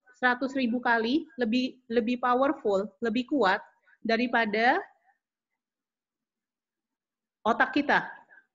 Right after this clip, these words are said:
Jadi dia seratus ribu kali lebih secara elektrik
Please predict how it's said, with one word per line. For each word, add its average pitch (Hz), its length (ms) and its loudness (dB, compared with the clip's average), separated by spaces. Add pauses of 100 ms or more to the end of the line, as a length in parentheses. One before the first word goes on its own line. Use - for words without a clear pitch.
(600)
Jadi 233 320 2
dia 339 160 2
seratus 277 560 2
ribu 247 560 2 (1040)
kali 247 400 4
lebih 240 400 -2
secara 247 480 2
elektrik 240 720 -2